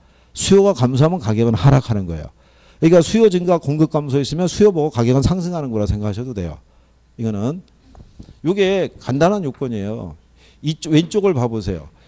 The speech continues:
왼쪽은 양의 움직임이 같죠. 얘가 늘 때 얘도 늘잖아요.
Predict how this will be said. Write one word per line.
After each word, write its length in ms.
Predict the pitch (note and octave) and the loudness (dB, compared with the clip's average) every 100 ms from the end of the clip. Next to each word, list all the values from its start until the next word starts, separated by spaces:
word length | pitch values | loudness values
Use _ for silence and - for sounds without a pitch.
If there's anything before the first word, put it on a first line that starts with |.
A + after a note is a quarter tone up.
| _ - | _ 2
왼쪽은 460 | F3 - G3+ G#3+ | 2 4 2 2
양의 280 | C#3 C#3 E3+ | 2 0 -2
움직임이 440 | E3 D#3+ D#3+ E3 | -4 -6 -6 -6
같죠. 400 | A2+ G#2 - F2 - _ _ _ _ _ - - - - - - - - - - - _ - - - - B2+ | -6 -6 -6 -8 -8 _ _ _ _ _ -20 -20 -20 -20 -20 -20 -20 -20 -20 -20 -20 _ -20 -20 -20 -20 -6
얘가 240 | D3 E3 | -4 -2
늘 200 | C#3 C#3 | -2 -4
때 240 | A#2+ D#3+ C3 | -4 -6 -4
얘도 200 | A#2 B2 | -4 -4
늘잖아요. 580 | A2 A2 G2 D#2+ F2+ D#2 | -6 -6 -6 -8 -10 -10